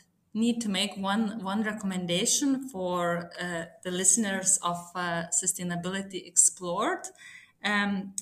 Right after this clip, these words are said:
that would be, uh, a Cradle to Cradle book, uh, which could be probably considered a, a circularity Bible, which was written by McDonough and Brauchart, uh,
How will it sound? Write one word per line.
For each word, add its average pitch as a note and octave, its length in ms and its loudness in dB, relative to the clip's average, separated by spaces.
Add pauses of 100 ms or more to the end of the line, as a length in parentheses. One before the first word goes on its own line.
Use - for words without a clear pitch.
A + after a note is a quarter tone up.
(120)
that G3 380 2
would F3 220 -2
be, G3+ 540 0 (360)
uh, F3+ 280 2
a E3 380 -2
Cradle G#3 440 2
to - 160 -8
Cradle F#3 500 0
book, F3+ 460 -2 (640)
uh, F3 80 -2
which F3 520 6
could F3 160 -4
be F#3+ 100 0
probably G3 500 2
considered F#3 800 4
a, E3+ 320 2 (340)
a F3 320 2
circularity F#3 840 2
Bible, G#3+ 680 4 (440)
which - 180 -4
was F#3 200 2
written G3+ 340 0
by F3+ 580 4 (680)
McDonough G#3 520 2
and F#3 260 0
Brauchart, C4 800 2
uh, F#3+ 220 0